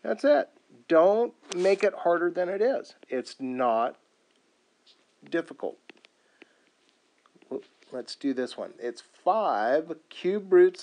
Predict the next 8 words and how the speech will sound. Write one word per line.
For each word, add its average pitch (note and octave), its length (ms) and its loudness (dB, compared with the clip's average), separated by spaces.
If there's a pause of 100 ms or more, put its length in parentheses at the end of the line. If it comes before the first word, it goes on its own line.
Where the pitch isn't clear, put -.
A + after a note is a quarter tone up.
of C3 240 -2 (220)
x - 720 -4 (1080)
plus D3+ 440 2 (120)
two C#3 680 -4 (420)
equals A#2 600 -6
three. G2+ 380 -6 (1700)
All A#2+ 200 2
right. F3+ 300 2